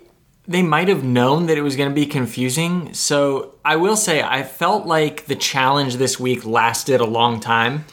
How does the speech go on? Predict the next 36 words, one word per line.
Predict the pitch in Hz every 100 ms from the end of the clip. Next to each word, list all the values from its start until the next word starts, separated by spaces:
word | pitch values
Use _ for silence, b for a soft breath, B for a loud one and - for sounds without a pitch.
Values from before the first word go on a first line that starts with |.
| B B B B
but | 143
that | 160
could | 175
also | 165 180 185
be, | 147 143 127 -
it's | 143
the | 185
first | 185 170 180 -
time | 208
I've | 185
been | 156 151
invested | 139 110 120 123 - 151
in | 127
a | 113
challenge | 117 123 120 113
in | 110
a |
really | 110 113 113
long | 110 104
time. | 101 127 101 - -
Like, | 117
I | 143
thought | 143 160 165
it | 151
was | 135 110
really | 113 131 143
well | 131 131 120
done | 113 123
and | 139
it | 120
was | 113
entertaining | 131 127 - 120 131 147
and | 120
it |
was | 113 110
new. | 110 113 123 190